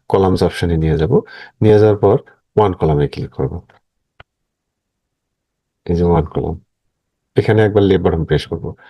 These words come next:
তাহলে আমার লেখাগুলি ওয়ান কলামে হয়ে যাবে। এরপর এক নম্বর স্লাইডে ক্লিক করব। এক নম্বর যে স্লাইডে ক্লিক করলে এক নম্বর স্লাইডটি এই প্রিভিউ সেকশনে এখানে শো করবে। এখানে আমি ক্লিক করব। ক্লিক করার পর আবারও মাউসটিকে এখানে কলামস অপশনে নিয়ে যাব।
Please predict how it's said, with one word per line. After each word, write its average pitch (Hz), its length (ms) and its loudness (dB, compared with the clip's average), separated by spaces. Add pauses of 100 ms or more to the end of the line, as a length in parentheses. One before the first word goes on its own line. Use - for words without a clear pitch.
(320)
তাহলে 104 220 2
আমার 101 140 4
লেখাগুলি 85 500 0
ওয়ান 82 200 -4
কলামে 73 320 -2
হয়ে - 220 -8
যাবে। - 220 -10 (400)
এরপর 110 460 2 (760)
এক 104 100 -2
নম্বর 110 180 0
স্লাইডে 107 340 0
ক্লিক 104 220 0
করব। 95 200 0 (480)
এক 107 140 2
নম্বর 113 220 4
যে 110 120 -6
স্লাইডে 104 400 0
ক্লিক 104 240 -2
করলে 101 220 2
এক 107 100 4
নম্বর 98 180 2
স্লাইডটি 98 600 0 (480)
এই - 60 0
প্রিভিউ 117 340 4
সেকশনে 117 440 0
এখানে 101 220 -2
শো 98 200 0
করবে। 85 340 0
এখানে 110 340 0
আমি 98 160 2
ক্লিক - 280 -2
করব। 92 180 2 (480)
ক্লিক 113 220 0
করার 110 200 2
পর 107 160 -2
আবারও 101 280 2
মাউসটিকে 92 540 -2
এখানে 90 200 -4
কলামস 87 360 0
অপশনে 90 340 -4
নিয়ে 82 200 2
যাব। 98 140 4